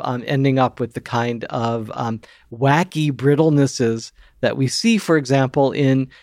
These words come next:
um, G P T three, um, where, um, it, uh, uh, you know, you'll tell it a story about, um, um, you know, someone, uh, uh, putting a poison, um,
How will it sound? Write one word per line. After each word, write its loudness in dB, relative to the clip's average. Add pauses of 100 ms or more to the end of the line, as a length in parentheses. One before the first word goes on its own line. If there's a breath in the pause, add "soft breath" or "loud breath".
(160 soft breath)
um, -2
G 0
P -2
T -2
three, -2 (320 soft breath)
um, -2 (140)
where, 2 (120)
um, -2
it, -4
uh, -6 (580 soft breath)
uh, -8
you -6
know, -2
you'll -4
tell 2
it 0
a -2
story 2
about, 0
um, -8 (520 soft breath)
um, -10
you -8
know, -2
someone, 2
uh, -2 (160)
uh, -8
putting -2
a -4
poison, 0 (320 soft breath)
um, -8